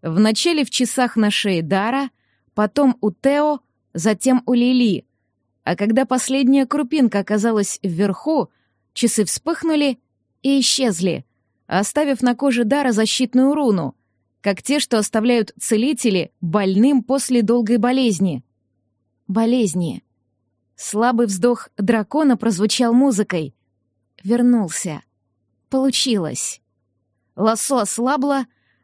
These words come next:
освобождённое дерево выпрямилось, покачивая усыпанными цветами ветками. Фиолетовая, с серыми искрами вспышка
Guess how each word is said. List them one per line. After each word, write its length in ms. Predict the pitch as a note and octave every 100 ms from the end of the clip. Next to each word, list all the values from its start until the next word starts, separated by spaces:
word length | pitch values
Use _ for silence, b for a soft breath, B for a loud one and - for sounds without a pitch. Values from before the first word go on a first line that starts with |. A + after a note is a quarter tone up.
| _
освобождённое 840 | F#3+ G3 A#3 B3+ B3 D#4 D4+ C#4 A#3+
дерево 340 | C#4 C4 B3
выпрямилось, 800 | B3 A#3 G3+ F#3 E3 D#3+ - -
покачивая 580 | F#3+ - G#3 G#3 G3 -
усыпанными 800 | G#3 - D#4 B3+ C4+ B3+ A#3+ A3+ _
цветами 760 | - F3+ F3+ A3 A3 G#3+ G3+ - _
ветками. 760 | G3 G#3 A3+ - F#3+ F3 D3 - _ _ _ _ _ _ _ _ _
Фиолетовая, 800 | - G#3+ A#3+ D4+ C#4 B3+ A#3 G3 _ _
с 100 | -
серыми 420 | - B3+ B3 A3+
искрами 540 | G#3+ B3+ A3 A3+ G#3+ G#3
вспышка 720 | - - D#4 - - E3